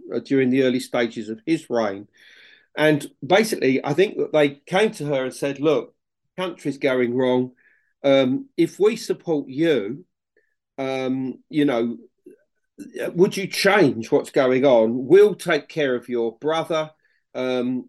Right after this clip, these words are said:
you know, either directly or indirectly with, with her help. Um, and, you know, you will then become,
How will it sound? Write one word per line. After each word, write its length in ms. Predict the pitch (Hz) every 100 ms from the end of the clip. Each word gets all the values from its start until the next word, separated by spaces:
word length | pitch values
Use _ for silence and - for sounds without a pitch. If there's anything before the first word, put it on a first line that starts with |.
| _
you 160 | 143
know, 120 | 117 117
either 200 | 123 117
directly 460 | 117 156 - -
or 120 | 120 123
indirectly 640 | 117 113 120 113 - 120
with, 220 | 113 110 -
with 200 | 117 113
her 260 | 123 113 -
help. 360 | 156 160 151 _ _ _ _ _
Um, 400 | 127 131 131 131 135
and, 380 | 135 131 131 - _ _ -
you 120 | 139
know, 80 | 113
you 220 | 120 220
will 180 | 160 120
then 280 | 131 139
become, 680 | 131 123 - 139 117 113 117